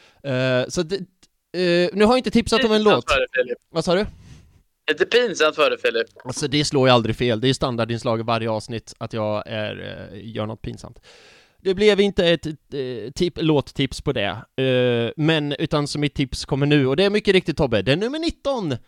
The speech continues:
Speaker 1: på Mojos lista, topp tjugo-lista på bästa metal-låtar genom tiderna.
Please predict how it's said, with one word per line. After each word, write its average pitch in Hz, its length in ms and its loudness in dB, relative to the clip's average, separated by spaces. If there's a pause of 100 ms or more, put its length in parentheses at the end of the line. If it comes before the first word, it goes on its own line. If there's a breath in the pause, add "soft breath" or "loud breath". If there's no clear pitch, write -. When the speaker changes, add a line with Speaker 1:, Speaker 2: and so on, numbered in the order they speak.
(260)
Speaker 1:
på 160 520 2
Mojos 151 840 4
lista, 139 720 -4
topp - 180 -6
tjugo-lista 127 560 -2
på 120 340 0
bästa 120 680 -8 (440)
metal-låtar 110 1080 -4
genom 110 280 -2
tiderna. 139 440 -2